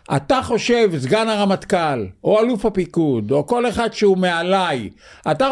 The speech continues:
חושב שמה שצריך לעשות זה לתקוף ביום? אל תגיד לי, "אולי תחשוב,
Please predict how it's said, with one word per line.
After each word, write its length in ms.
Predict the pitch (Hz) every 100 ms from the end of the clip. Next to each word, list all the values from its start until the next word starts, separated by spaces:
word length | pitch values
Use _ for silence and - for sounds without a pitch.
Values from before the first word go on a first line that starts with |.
| 269
חושב 260 | - 254 196
שמה 1800 | - 226 214 170 - - _ _ _ _ _ _ _ _ - 156 226 277
שצריך 360 | 262 220 233
לעשות 440 | 220 208 - 208 156
זה 100 | 175
לתקוף 440 | 160 147 208 143
ביום? 460 | 160 165 208 233 202 _ _ _ _ _ _ _ _ - -
אל 120 | 294
תגיד 540 | 294 247 254 262 175
לי, 540 | 208 233 262 240 202 - _ _ _ _ _ _ _ _ -
"אולי 340 | 180 190 185 -
תחשוב, 760 | 180 - - 285 285 269 202